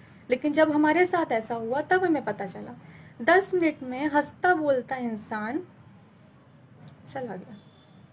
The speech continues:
और किसी को कोई फ़र्क नहीं पड़ा। एक परिवार उजड़ गया, लेकिन किसी को कोई फ़र्क नहीं पड़ा।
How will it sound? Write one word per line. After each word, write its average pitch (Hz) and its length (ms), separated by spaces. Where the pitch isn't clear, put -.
और 285 100
किसी 330 260
को 370 120
कोई 381 300
फ़र्क 247 300
नहीं 220 180
पड़ा। 208 260
एक 294 180
परिवार 247 420
उजड़ 254 280
गया, 247 280
लेकिन 381 280
किसी 302 240
को 330 120
कोई 339 240
फ़र्क 269 300
नहीं 208 160
पड़ा। 208 260